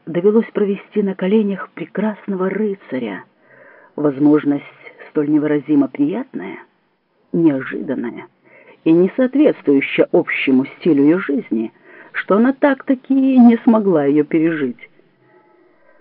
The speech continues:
Ну ладно, предположим, что, произнеси это несуразное обращение,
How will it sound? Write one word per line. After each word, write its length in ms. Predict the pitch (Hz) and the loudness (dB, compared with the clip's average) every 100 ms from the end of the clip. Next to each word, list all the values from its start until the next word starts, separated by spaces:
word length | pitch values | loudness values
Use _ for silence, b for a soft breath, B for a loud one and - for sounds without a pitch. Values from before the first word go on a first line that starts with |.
| b b | b b
Ну 140 | 226 277 | -6 -2
ладно, 320 | 147 139 143 | -2 -2 -4
предположим, 560 | 180 - 302 254 165 | -6 -2 0 2 2
что, 300 | 147 - 156 | 0 0 0
произнеси 840 | 143 160 175 156 170 - 285 254 165 - | 2 2 2 2 -2 -2 -2 0 -2 -8
это 220 | - 165 160 | -6 0 2
несуразное 640 | 156 165 156 147 147 147 | 2 0 -2 0 0 -2
обращение, 880 | - 143 147 - - 302 240 208 | -4 -2 -2 -4 -2 0 0 -2